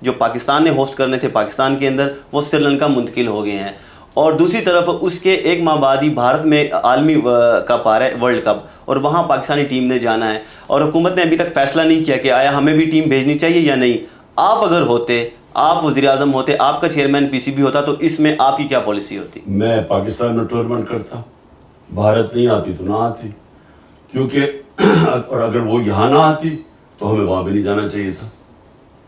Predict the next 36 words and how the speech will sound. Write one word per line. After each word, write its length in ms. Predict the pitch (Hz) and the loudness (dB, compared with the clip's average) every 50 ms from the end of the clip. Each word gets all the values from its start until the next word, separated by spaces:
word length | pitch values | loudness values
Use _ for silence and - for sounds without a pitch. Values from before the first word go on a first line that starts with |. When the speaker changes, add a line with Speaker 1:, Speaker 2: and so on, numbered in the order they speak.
| _ _ _ _ - - - - - - - - - _ - | _ _ _ _ -20 -20 -20 -20 -20 -20 -20 -20 -20 _ -8
Speaker 2:
क्योंकि 180 | 127 135 151 | -4 -2 -2
देखिए, 480 | 165 147 175 180 190 208 190 165 143 - | -2 -2 -2 -4 -2 -2 -2 -2 -4 -6
ये 260 | 113 92 82 - 156 175 | -8 -6 -2 0 0 0
नहीं 160 | 170 208 214 | 2 2 2
हो 180 | 180 151 147 | 2 2 2
सकता 680 | 143 - 135 135 - - 131 110 104 101 95 92 - - - - - - - - _ - - - - - | 0 -2 -4 -6 -4 0 2 2 2 2 0 -4 -8 -12 -20 -20 -20 -20 -20 -20 _ -20 -20 -20 -18 -6
कि 100 | - 139 | -2 0
वो, 580 | 131 117 113 143 156 160 165 170 170 180 - - - - - - - - - - - - | 0 0 2 4 4 6 6 6 4 2 0 -4 -8 -14 -20 -20 -20 -20 -20 -16 -12 -4
यानी 520 | - 143 151 156 180 175 160 - - - - - - 123 | -2 0 0 0 0 0 -2 -2 -4 -8 -14 -16 -14 -10
या, 180 | 107 101 135 - | -8 -6 -6 -6
ये 200 | 143 139 185 202 | -6 -6 -6 -4
तो 140 | - 185 | -2 0
ऐसे 220 | 180 180 151 180 185 | 0 2 2 2 2
लग 200 | 185 170 165 165 | 2 2 0 0
रहा 120 | 180 190 | 0 -2
है 60 | 180 | -2
कि 80 | 170 180 | -2 -2
हम 300 | 160 135 113 131 151 160 | -2 0 0 0 0 2
अब, 280 | 165 160 156 - - - - - - - - - - - | 2 2 0 0 -6 -14 -20 -20 -20 -20 -20 -20 -14 -8
हमारा 320 | 101 104 123 143 151 156 156 | -2 0 2 4 4 4 4
वो 180 | 143 160 180 | 2 2 0
status 480 | 160 - - 143 147 156 156 156 139 127 135 | -2 -2 -4 -4 -4 -2 -2 -4 -4 0 2
बन 200 | 135 127 123 123 | 2 2 2 2
गया 220 | 123 123 117 107 | 2 2 2 2
है 200 | 101 107 - - - - - - - - - | 0 -2 -6 -8 -16 -20 -20 -20 -20 -20 -8
जो 180 | - - 139 131 | -4 -2 -2 0
बांग्लादेश 680 | 120 123 123 127 135 135 127 123 127 123 123 - - - | 2 2 2 4 2 2 2 2 0 0 -2 -4 -6 -4
का 60 | 139 | -2
है 420 | 135 135 127 123 127 127 127 120 117 | 0 2 2 2 2 0 0 0 0
या 100 | 113 110 | -2 -4
श्रीलंका 580 | - - 120 113 123 120 123 123 123 120 123 | -4 -4 -4 -2 0 0 0 0 -2 -2 -4
का 220 | 123 117 113 113 110 | -4 -4 -4 -4 -2
या 220 | 107 107 107 107 | 0 0 0 0
नेपाल 580 | 104 - - 101 95 87 80 92 92 92 92 87 | 0 -2 -4 -4 -4 -4 -2 0 0 0 -2 -4
का 120 | - - | -8 -10
है। 140 | 85 82 | -12 -14